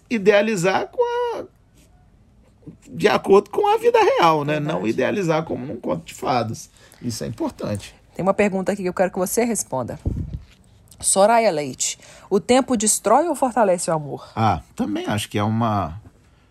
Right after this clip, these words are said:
Speaker 1: experiência extremamente particular, né? Eu conheço relacionamentos que se fortaleceram com o tempo, aqueles casais que você olha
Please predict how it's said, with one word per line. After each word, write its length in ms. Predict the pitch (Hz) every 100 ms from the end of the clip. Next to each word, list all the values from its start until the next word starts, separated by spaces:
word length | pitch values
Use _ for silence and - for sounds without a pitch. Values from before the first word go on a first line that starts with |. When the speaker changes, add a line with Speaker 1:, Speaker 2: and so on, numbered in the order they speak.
| _ _
Speaker 1:
experiência 600 | - - 120 110 104 113
extremamente 920 | - - 131 147 123 123 - - 311 285
particular, 720 | 269 247 - 339 110 104 107 - _ _ _ _ _ _ _ _ _
né? 220 | 98 117 - _ _ - _
Eu 160 | 101 113
conheço 480 | 110 131 113 110 -
relacionamentos 800 | 113 113 113 117 110 104 107 -
que 260 | - 117 95
se 120 | 120
fortaleceram 720 | 107 110 104 117 107 - 113 107
com 120 | 113
o 60 | 101
tempo, 360 | 107 127 - - - _ _ _
aqueles 400 | - - 110 104
casais 520 | - 113 104 104 110
que 100 | -
você 180 | - 127
olha 480 | 117 113 127 143